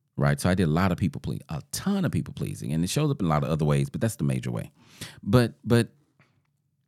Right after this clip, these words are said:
fascinates me now that Christians who are trying, and when I say Christians, here's what I'm talking about. I'm not talking about folk who say they're Christian. I'm talking about people who are actually trying to live their life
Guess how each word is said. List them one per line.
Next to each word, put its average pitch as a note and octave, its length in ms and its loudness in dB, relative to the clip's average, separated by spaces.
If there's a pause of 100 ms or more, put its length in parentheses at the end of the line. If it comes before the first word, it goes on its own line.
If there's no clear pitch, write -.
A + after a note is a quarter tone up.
(560)
fascinates C3 640 2
me D#2+ 120 4
now B2 460 4 (1080)
that D2+ 280 2
Christians - 680 0 (380)
who A#2+ 140 6
are F#2 60 6
trying, E3+ 380 2 (280)
and G#2+ 160 0
when D3 100 2
I E3+ 60 4
say F3 180 0
Christians, D2 420 0
here's B2+ 180 4
what G2+ 80 0
I'm E2 60 -2
talking - 220 -2
about. - 120 -6
I'm B2 80 2
not C3+ 180 2
talking A#2+ 300 -2
about F#2 160 0
folk F2+ 240 -4
who G2 100 -2
say F#2+ 220 0
they're C#2 140 -2
Christian. - 440 -8 (720)
I'm D#3+ 160 6
talking F2+ 380 0
about D2 240 0
people - 300 0
who G2 200 2
are F#2+ 100 0 (200)
actually C#2 720 -2 (320)
trying B2+ 340 2
to B2 140 2
live B2 400 2
their C#3 160 2
life D3 680 -2